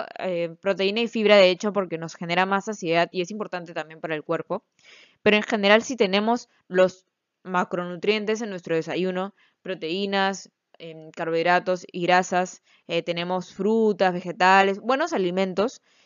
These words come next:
y en índice glucémico también tratar de que sea un índice glucémico bajo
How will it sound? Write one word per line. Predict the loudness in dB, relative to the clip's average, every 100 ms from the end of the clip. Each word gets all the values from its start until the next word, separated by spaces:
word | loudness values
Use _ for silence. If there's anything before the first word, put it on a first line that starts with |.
| _
y | -6 -4 -4 -6
en | -6
índice | -4 -4 -2 2 2 0 -10 _ _ _ _ _ -6
glucémico | -4 -2 -4 -4 -2 -2
también | -2 -4 -4 -4 -10 -6
tratar | -4 -2 0
de | -2
que | -4
sea | -4 -4 -4
un | -8 -12
índice | -10 -8
glucémico | -8 -6 -8 -6 0 2
bajo | 2 2 -8